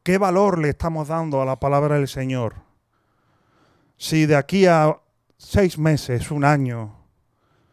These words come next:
no tuviéramos acceso a ella y tuviéramos que empezar a recordar de memoria?". <laughs> Sonrío, pero es algo muy serio. "En el principio creó Dios los cielos y la tierra". Génesis uno dos.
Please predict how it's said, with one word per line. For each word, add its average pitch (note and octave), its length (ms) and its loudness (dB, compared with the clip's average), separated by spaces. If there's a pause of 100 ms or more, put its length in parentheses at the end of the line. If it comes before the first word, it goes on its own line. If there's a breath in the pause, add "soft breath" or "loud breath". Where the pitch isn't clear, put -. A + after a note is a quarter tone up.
(160)
no E3 220 2
tuviéramos C#3+ 640 0
acceso A#2+ 480 -6
a G#2+ 120 -6
ella G#2 280 -10 (960 loud breath)
y C#3 60 -10
tuviéramos F3+ 360 4
que F#3+ 100 0
empezar E3+ 440 -2
a E3 80 -4
recordar D3 640 0
de C3+ 100 -2
memoria?". B2+ 440 0 (200)
<laughs> A2+ 180 -8 (1400 loud breath)
Sonrío, D3 480 2
pero B2+ 460 -2 (420)
es B2 100 -6
algo C#3 220 0
muy C3 160 0
serio. A2+ 460 -4 (640)
"En C3 80 -6
el B2+ 120 -2
principio B2+ 600 0
creó A#2+ 240 -4
Dios A#2+ 220 -2
los A2+ 180 -8
cielos A#2 300 -8
y A2 60 -8
la A2 120 -10
tierra". A2 440 -10 (540 loud breath)
Génesis B2 420 -10
uno A#2 260 -8
dos. A#2+ 120 0